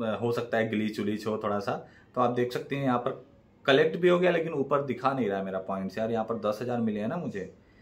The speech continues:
तो home में जाते हैं, मैं इसे एक बार दोबारा open करता हूँ, ठीक है।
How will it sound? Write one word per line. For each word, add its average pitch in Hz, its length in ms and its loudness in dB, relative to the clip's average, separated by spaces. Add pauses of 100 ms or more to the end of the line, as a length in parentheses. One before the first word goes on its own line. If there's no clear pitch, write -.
(320)
तो 107 80 -8
home 107 220 -2
में 120 100 2
जाते 117 280 -2
हैं, 127 300 -6 (1400)
मैं 110 100 -4
इसे 113 220 -2
एक 110 140 -2
बार 110 120 0
दोबारा 104 320 -2
open 107 260 -2
करता 104 300 -6
हूँ, 110 200 -6
ठीक 120 180 -8
है। 113 200 -10